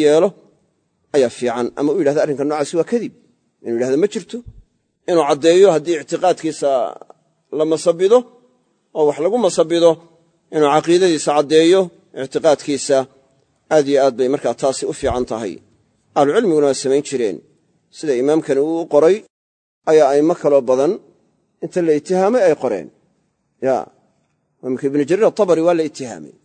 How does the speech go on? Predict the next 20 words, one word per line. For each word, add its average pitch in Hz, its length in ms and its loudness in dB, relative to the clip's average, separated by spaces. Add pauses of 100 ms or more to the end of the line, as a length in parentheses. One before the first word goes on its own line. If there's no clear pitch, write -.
(640)
Caqiido 190 280 2
xun 247 160 -4
baa 226 100 2
lagu 220 160 -4
tuhmaystay. 143 680 -4 (960)
Waa - 80 -8
kii 175 160 0
alifay 170 460 2 (1160)
laba 160 160 0
risaalo 170 400 2
caqiidada 160 420 -2
ka 175 120 -4
qoray, 135 240 0
Sariixu 160 360 -4
Sunna 240 360 0 (300)
iyo 127 160 -2
At-Tafsiir. 160 520 -4 (1040)
Ayuu 180 140 2
labadaba 170 340 2
qoray. - 240 -18